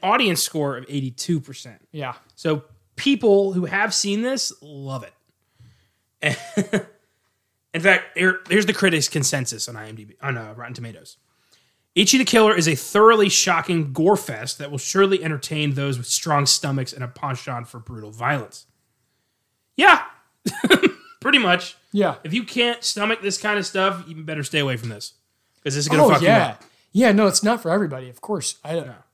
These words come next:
Speaker 2: I definitely don't want to give off that energy, like, because I am praising it.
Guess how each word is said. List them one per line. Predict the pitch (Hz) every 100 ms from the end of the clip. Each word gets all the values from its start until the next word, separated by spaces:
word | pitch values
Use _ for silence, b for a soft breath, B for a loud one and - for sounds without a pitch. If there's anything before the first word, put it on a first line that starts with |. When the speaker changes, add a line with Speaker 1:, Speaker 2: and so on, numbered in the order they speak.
| _
Speaker 2:
I | 180
definitely | 208 254 247
don't | 220 175
want | 180 180
to | 175
give | 170 165
off | 160 156
that | 170 185 185
energy, | 202 202 208 214 -
like, | 180 160 156 -
because | - 170 165
I | 147 - -
am | 151
praising | 170 175 190 214
it. | 220